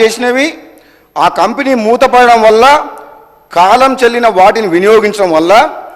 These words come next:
ఎటువంటి సమస్యలు వచ్చినాయంటే, అధ్యక్ష, ఈ మధ్యన నేను ఒక రిపోర్ట్ చదివిన, సంబంధిత చీఫ్ ఇంజనీర్ గారు, ఆ ప్లాంట్ హెడ్,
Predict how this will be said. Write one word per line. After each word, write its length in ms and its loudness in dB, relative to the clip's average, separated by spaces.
ఎటువంటి 340 -6
సమస్యలు 340 -6
వచ్చినాయంటే, 400 -10
అధ్యక్ష, 300 -14
ఈ 100 -6
మధ్యన 280 -4
నేను 160 -4
ఒక 160 -10
రిపోర్ట్ 320 -6
చదివిన, 280 -4
సంబంధిత 460 -6
చీఫ్ 220 -16
ఇంజనీర్ 320 -4
గారు, 260 0
ఆ 20 2
ప్లాంట్ 340 -2
హెడ్, 240 -4